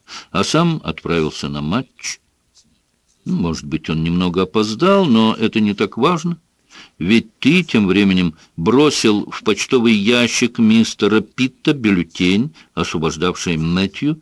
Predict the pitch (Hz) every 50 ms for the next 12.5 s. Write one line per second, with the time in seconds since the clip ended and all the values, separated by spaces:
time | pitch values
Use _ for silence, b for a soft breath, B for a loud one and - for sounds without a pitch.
0 | _ _ _ - 85 85 - - - 69 - - 80 76 73 71 62 60 71 76
1 | 71 67 65 67 69 76 76 - - - - _ _ _ _ _ _ _ _ _
2 | _ _ _ _ _ _ _ _ _ _ _ _ _ - - - - - - 78
3 | 98 101 98 107 110 110 - 92 92 104 117 135 151 156 156 160 160 151 131 92
4 | 92 123 143 160 160 156 - - 156 156 156 151 151 151 - - - - - -
5 | 85 76 - B B B B B B B - - 139 139 156 180 190 180 - -
6 | B B B B B - 98 110 110 95 101 98 101 98 - - 110 104 98 92
7 | - - 101 92 - - 104 104 98 92 - 98 92 - - 98 82 - 98 95
8 | - - - 90 90 90 - - 110 101 85 85 85 90 104 135 170 175 175 B
9 | B B B - - 147 160 139 - 147 135 131 147 147 151 147 147 143 135 123
10 | 123 131 143 143 131 - - 135 135 135 139 139 131 - - - - - - 123
11 | 110 113 113 123 127 123 127 131 127 127 120 - - _ - 120 123 117 120 -
12 | - 127 127 127 123 123 120 117 - 123